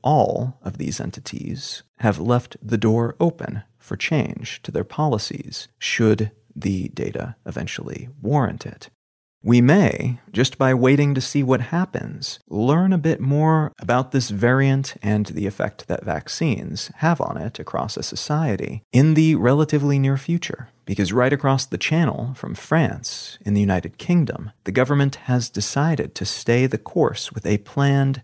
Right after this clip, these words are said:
Freedom Day, which is set for July nineteenth, as of the day I'm recording this. So there is a good chance that it will already have happened by the time this episode goes live.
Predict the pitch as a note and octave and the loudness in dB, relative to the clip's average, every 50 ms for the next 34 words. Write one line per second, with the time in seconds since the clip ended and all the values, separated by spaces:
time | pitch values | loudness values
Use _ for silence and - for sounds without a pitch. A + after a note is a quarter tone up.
0 | _ _ - - - - G#3 G3+ - A#2+ F#2+ D2 C#2+ C#2 B1 - - - - - | _ _ -20 -18 -4 0 2 2 4 2 0 0 -2 -4 -4 -4 -8 -10 -14 -18
1 | _ _ - G2 G2 G#2+ G#2 - - C#3+ - - B2+ A#2 B2 B2 B2+ C3 C3+ C#3 | _ _ -10 -4 -2 -2 0 2 2 0 0 -2 -2 0 2 4 6 6 6 6
2 | C#3 C#3 C#3 C#3 C#3+ - - - E3 C3 - - - - - - - - _ _ | 6 6 6 4 4 2 -2 -2 -2 -2 -2 -4 -8 -18 -20 -20 -20 -20 _ _
3 | - - - - - - - - - - - A1+ - - - - - - G#2 A2+ | -10 -8 -8 -8 -8 -10 -10 -10 -8 -8 -6 -6 -6 -8 -10 -10 -8 -6 -6 -4
4 | - - G2+ - C#3 F3 F3 - - - - - _ - - F#2+ F#2+ A2+ A#2 A2+ | -4 -6 -4 -4 -2 -4 -4 -4 -8 -10 -12 -12 _ -2 0 2 4 4 4 4
5 | - A#2+ G#2+ A#2+ A#2 G#2+ G2+ - D3 C#3+ - - - - F3+ D3 A#2+ C3 - - | 4 4 4 4 2 2 4 2 2 2 2 -2 -2 0 2 2 2 0 -2 -4
6 | - F3+ - - F#2 B2+ C3+ - - C3+ C#3+ C#3+ D3+ C#3+ C#3+ C3+ C3+ - - - | -2 0 2 2 2 4 2 2 2 2 0 0 0 0 0 0 -2 -4 -6 -6
7 | F3+ - - - - G#2 A2 - - _ _ _ _ - G#2+ G#2+ A2+ G#2+ - C3 | -6 -6 -8 -10 -12 -12 -14 -16 -20 _ _ _ _ 0 0 0 0 0 -2 0
8 | B2+ C3 C3 C3 C3 B2+ C3 - G#2 A#2 A2 - - - - - - - B1+ - | 2 2 2 2 0 -2 -4 -4 -4 -4 -2 -2 -4 -6 -6 -6 -6 -6 -6 -6
9 | - - - - - - C#3+ B2+ B2 C3+ D3+ D#3 A2+ - - - - - - | -6 -6 -6 -6 -8 -10 -10 -2 0 2 2 2 0 -2 -4 -10 -18 -20 -20